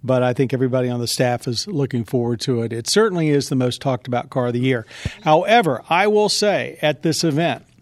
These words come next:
the other performance car that was awfully impressive, and it, we've almost forgotten it because we tested it so long ago, was the Supra.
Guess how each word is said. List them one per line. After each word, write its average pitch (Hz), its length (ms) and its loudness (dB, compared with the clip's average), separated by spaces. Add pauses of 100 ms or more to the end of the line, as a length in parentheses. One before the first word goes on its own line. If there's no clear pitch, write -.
(340)
the 135 240 0
other 175 360 4
performance 165 640 -2
car 131 480 -8 (500)
that 131 580 0 (140)
was 120 360 0 (1000)
awfully 160 580 4
impressive, - 800 -6 (440)
and 131 160 -2
it, 135 240 -6
we've 165 240 2
almost 165 300 4
forgotten 175 420 2
it 127 100 -2
because 123 320 -4
we 120 120 -2
tested 139 400 -4
it - 40 -10
so 127 200 -4
long 135 240 -4
ago, 151 260 -8
was 139 240 -6
the 135 80 -6
Supra. 127 440 -6